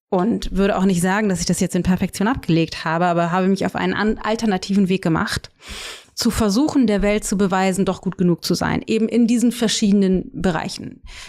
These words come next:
Doch einen Kuchen zu backen und mich anzumelden für, ich weiß noch, als wir hier rausgezogen sind, mich anzumelden für den Posten der Elternvertreterin. Weil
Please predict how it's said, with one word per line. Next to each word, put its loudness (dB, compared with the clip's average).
Doch -2
einen 2
Kuchen 0
zu 0
backen 0
und 4
mich 0
anzumelden 2
für, -2
ich 0
weiß 0
noch, 0
als -2
wir 2
hier 0
rausgezogen -2
sind, 0
mich 0
anzumelden 0
für 0
den 4
Posten -2
der -2
Elternvertreterin. 0
Weil 0